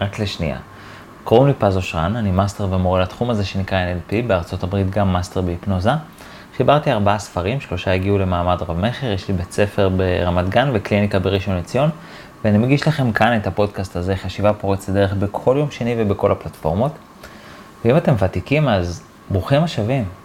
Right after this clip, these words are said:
אתם באמת, באמת, באמת, באמת, באמת שווים. ואני באמת אוהב אתכם, ואולי זו הזדמנות, כמו בכל פרק, אבל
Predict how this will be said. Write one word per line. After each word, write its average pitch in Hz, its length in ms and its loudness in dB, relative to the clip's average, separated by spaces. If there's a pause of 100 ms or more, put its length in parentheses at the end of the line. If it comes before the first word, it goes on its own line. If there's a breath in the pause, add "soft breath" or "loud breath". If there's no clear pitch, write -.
(340)
אתם 92 180 0
באמת, 92 460 2
באמת, 92 460 2
באמת, 98 720 4
באמת, 104 1000 2 (220)
באמת 87 420 0
שווים. 78 320 -4 (880 loud breath)
ואני 92 680 2
באמת 98 320 2
אוהב 98 220 4
אתכם, 123 200 -2 (640 loud breath)
ואולי 101 460 6
זו 139 80 2
הזדמנות, 104 680 0 (300)
כמו 147 200 4
בכל 120 380 4
פרק, 95 460 2 (100)
אבל 92 440 2